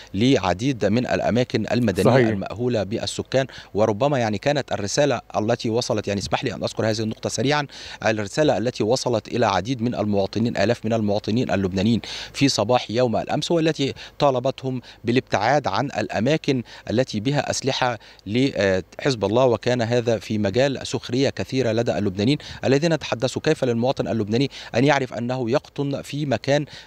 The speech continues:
Speaker 1: به أسلحة تابعة لحزب الله؟ لذلك فالخطورة كانت وما زالت حتى الآن واردة على كل اللبنانيين. نعم، تفضل.
Speaker 2: يعني، تفاصيل حول تفجير أجهزة الاتصالات اللاسلكية، هذه الموجات المتتالية من الغارات التي وصلت إلى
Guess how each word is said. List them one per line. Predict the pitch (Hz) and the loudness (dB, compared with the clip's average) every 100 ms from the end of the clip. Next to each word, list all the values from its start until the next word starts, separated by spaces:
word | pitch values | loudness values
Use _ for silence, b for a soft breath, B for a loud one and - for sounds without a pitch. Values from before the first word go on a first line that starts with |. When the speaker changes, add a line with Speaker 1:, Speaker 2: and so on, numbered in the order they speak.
| - | -2
Speaker 1:
به | 131 156 - | 0 2 0
أسلحة | - 117 120 107 | -2 -2 0 0
تابعة | 98 104 113 | 0 0 0
لحزب | 107 123 107 | 0 -4 -2
الله؟ | 107 131 | 0 2
لذلك | 98 117 117 | 2 2 0
فالخطورة | 110 92 - 98 147 143 - B B - | -2 -6 -4 -2 2 2 0 B B 0
كانت | 143 135 131 - | 2 2 -2 -4
وما | - 131 151 | 0 2 2
زالت | 101 117 110 - | 2 2 0 -2
حتى | 123 - | -4 -2
الآن | 98 110 113 - B - | -2 0 -2 -4 B 2
واردة | 123 139 123 113 | 4 4 0 -2
على | 101 95 | -2 -4
كل | - 107 | -4 -4
اللبنانيين. | - 92 80 80 69 - - | -2 -4 -4 -6 -8 -12 -10
نعم، | 90 - | -10 -10
تفضل. | 80 B B 151 | -14 B B 4
Speaker 2:
يعني، | 147 | 4
تفاصيل | 185 - 185 254 262 | 4 4 2 4 0
حول | 165 165 143 | 4 4 6
تفجير | 135 117 135 143 | 4 0 4 4
أجهزة | 110 120 117 120 | 4 2 0 0
الاتصالات | 107 101 - 110 110 107 | -2 -2 0 2 2 2
اللاسلكية، | 104 - 95 - 110 127 135 117 110 | 0 0 -4 0 4 4 4 2 2
هذه | 123 120 | 2 0
الموجات | 110 107 113 107 | 2 2 2 2
المتتالية | 107 101 110 95 104 110 | 0 0 0 2 2 2
من | 98 | 2
الغارات | 101 95 98 110 104 | 2 4 4 4 2
التي | 98 - | -2 0
وصلت | 101 104 110 101 | 0 2 0 0
إلى | 107 104 101 | 0 2 2